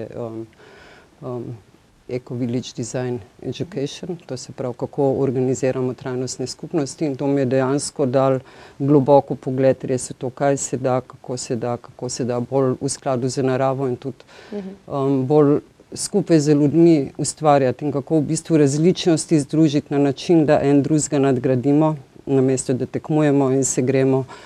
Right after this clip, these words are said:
Speaker 1: Jaz imam prav, ti pa narobe, da se rajš gremo. Lej, ti imaš prav, jaz imam prav, skupaj imamo pa eno novo,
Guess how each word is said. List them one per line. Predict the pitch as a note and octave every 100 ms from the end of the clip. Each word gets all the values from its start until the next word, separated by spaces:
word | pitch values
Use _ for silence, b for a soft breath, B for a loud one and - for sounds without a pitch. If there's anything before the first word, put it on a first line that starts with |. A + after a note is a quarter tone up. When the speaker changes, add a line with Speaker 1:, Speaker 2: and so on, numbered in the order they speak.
| B
Speaker 1:
Jaz | D3+ C#3+
imam | D3+ C3
prav, | C#3+ D3
ti | E3+
pa | -
narobe, | C#3+ C#3 D3+ E3 D#3 D3+ - -
da | - D3+ C3 C3+
se | -
rajš | C#3 C#3 C#3
gremo. | - C#3+ C#3+ C#3+ B B B
Lej, | D#3+ E3+
ti | D#3+ F#3
imaš | E3+ E3
prav, | - E3+
jaz | D#3+ D#3
imam | F3 D3
prav, | E3 D#3
skupaj | - E3 F3
imamo | D3+ C3+ D3
pa | - C#3
eno | C3+ C3+
novo, | C3+ B2+ C3